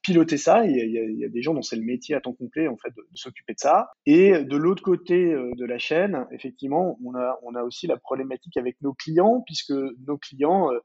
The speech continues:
euh, forcément, c'est un sujet de préoccupation pour eux, donc ils sont très exigeants avec nous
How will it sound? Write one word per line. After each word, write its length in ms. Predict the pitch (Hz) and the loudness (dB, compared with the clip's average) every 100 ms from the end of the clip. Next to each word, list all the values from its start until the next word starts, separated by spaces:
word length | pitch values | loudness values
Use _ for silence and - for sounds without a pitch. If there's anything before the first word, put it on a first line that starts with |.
| _ - - - - | _ -20 -20 -18 -8
euh, 140 | 110 98 | -8 -6
forcément, 440 | 127 - 131 170 | -6 -2 0 0
c'est 160 | 175 131 | -2 -6
un 80 | 123 | -6
sujet 240 | 139 151 | -4 -6
de 40 | |
préoccupation 580 | 156 147 - 147 139 139 - | -4 -6 -4 -6 -4 -6 -6
pour 280 | 123 143 | 0 4
eux, 100 | 208 | 4
donc 180 | 175 143 - | 2 -6 -8
ils 40 | |
sont 140 | - 143 | -10 -10
très 320 | - 170 165 | 0 2 2
exigeants 440 | 151 147 151 156 | -2 -6 -6 -6
avec 180 | 131 127 | -6 -6
nous 240 | 160 165 | -6 -6